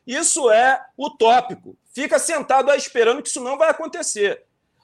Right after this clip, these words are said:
O que vai diminuir a letalidade da polícia militar nos territórios de favela e o avanço da morte do povo negro é a nossa organização, é a construção dos comitês de autodefesa. Porque se o burguês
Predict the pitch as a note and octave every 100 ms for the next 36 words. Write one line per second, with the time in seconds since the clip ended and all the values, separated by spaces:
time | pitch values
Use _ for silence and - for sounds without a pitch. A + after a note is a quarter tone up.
0 | - B3 C#4 - C4 F4 D4+ D4+ C4+ G#3+
1 | G#3+ G3+ G3+ A3+ A3 D#3 G3+ G#3+ E3+ F#3
2 | F#3 F#3+ F#3+ F#3 E3 F3 F3 E3+ F#3+ E3+
3 | - E3+ D#3+ - D3 - E3+ D#3 - _
4 | G#3 A#3 G3 C3+ A#3 C4+ G3 F#3 F3 G3
5 | F#3+ D#3+ - G3 D3 G3+ B3 A#3 A#3+ B3
6 | A#3 A#3 A#3 A3+ G3+ G3 E3+ - _ -
7 | G#3+ G#3+ B3 B3 A#3 G3+ B3+ A#3+ - B3
8 | A#3+ - A#3 G#3 A3+ A3+ G#3 G3 G3 G3
9 | B3+ A#3 A3 F#3 B3+ C4+ C#4 E3+ F#3+ D#3+